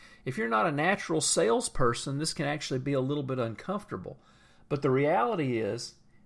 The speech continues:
that's the only way that you're going to sell that book. And so my question is,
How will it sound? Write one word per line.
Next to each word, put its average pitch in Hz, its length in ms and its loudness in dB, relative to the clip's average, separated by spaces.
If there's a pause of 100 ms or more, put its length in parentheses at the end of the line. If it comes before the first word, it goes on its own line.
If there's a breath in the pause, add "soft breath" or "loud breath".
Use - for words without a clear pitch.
(120)
that's 165 240 4
the 135 200 -4
only 151 320 -2
way 120 520 0 (200)
that 120 140 -2
you're 127 220 0
going 113 320 -4
to 110 80 -6
sell 101 300 0
that 110 220 -6
book. - 320 0 (480 loud breath)
And 185 120 4
so 214 160 6
my 175 140 4
question 226 440 2
is, 151 180 -2